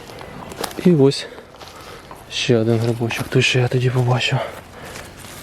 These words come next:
Такий красивий тут стоїть. Ух ти, комарі кусають уже. Комарі кудись взялися.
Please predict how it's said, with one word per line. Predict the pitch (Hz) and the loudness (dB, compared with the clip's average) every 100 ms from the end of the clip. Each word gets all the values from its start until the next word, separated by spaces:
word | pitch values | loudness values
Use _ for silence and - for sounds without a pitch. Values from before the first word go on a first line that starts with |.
| - - | -10 -8
Такий | - 131 | -2 0
красивий | 135 123 - 123 127 | 2 2 4 6 6
тут | 131 131 - 139 - - | 2 -4 -2 -2 -2 -6
стоїть. | - 143 139 151 | -2 0 0 -2
Ух | - | -2
ти, | 131 | 0
комарі | - 139 147 | 4 6 6
кусають | 131 139 - - - | 2 -4 -6 -8 -10
уже. | - - - - - - - - - - - - - - - | -10 -10 -14 -18 -16 -16 -16 -18 -20 -18 -16 -14 -16 -18 -4
Комарі | 135 147 151 123 | 2 4 4 2
кудись | - - 131 - | -2 -2 -4 -4
взялися. | 156 139 135 | -4 -4 -6